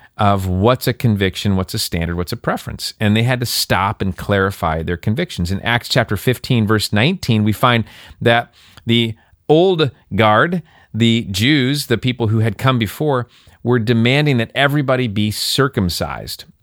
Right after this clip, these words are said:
And so the new believers who weren't even of a Jewish tradition were like, "What in the world are you talking about?" And there was all of this conflict about it.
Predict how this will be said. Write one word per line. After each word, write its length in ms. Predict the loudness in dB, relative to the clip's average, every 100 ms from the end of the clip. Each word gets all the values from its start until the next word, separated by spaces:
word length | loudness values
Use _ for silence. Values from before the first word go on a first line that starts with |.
| _
And 600 | 0 2 2 2 0 -4
so 160 | -2 0
the 120 | 2
new 540 | 4 4 4 2 0 -4 _ -2
believers 720 | 0 2 2 2 0 0 -2
who 160 | 0
weren't 240 | 2 2 2
even 220 | 2 2
of 160 | 0 0
a 40 |
Jewish 360 | 0 0 0 -4
tradition 480 | -2 -2 0 0
were 80 | 0
like, 220 | -2 -2
"What 580 | -4 -4 -2 0 0 -2
in 80 | -2
the 100 | -2
world 220 | 0 0
are 20 |
you 80 | 0
talking 360 | 0 0 0 0
about?" 300 | 2 2 0 -16 -2
And 60 | 2
there 60 |
was 120 | 2
all 320 | 2 2 4 4
of 120 | 2
this 240 | 0 -2
conflict 520 | -2 -2 -2 -4 -6
about 260 | -6 -8
it. 60 | -8